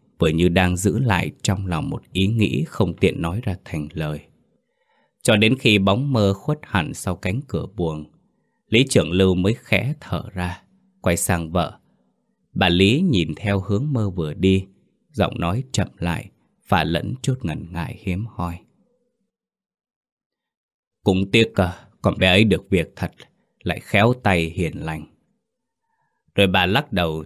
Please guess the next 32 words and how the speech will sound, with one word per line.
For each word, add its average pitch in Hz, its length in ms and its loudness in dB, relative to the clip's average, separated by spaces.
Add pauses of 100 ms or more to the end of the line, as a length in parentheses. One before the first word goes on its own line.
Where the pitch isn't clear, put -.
như 95 120 0
tự 92 200 -6
nói 90 300 -8
với 110 200 -8
mình. 80 260 -12 (1600)
"Nhưng, 92 260 6
ờ, 92 200 4
đến 104 240 4
tuổi 82 160 2
lấy 98 280 4
chồng 78 280 0
rồi 80 220 -4
thì - 80 -10
cũng 98 220 -4
phải - 260 -8
chịu - 340 0
thôi, 95 300 -2 (420)
giữ 92 260 2
người 98 240 0
ta 90 100 0
mãi 92 320 0
sao 87 280 -4
được." 80 260 -10 (1400)
Lý 113 160 4
Trưởng 120 260 2
Lưu 98 240 6
không 92 320 -2
đáp, 123 200 0 (560)
chỉ - 160 -4
khẽ 101 360 0
gật - 240 -4
đầu. 82 280 -4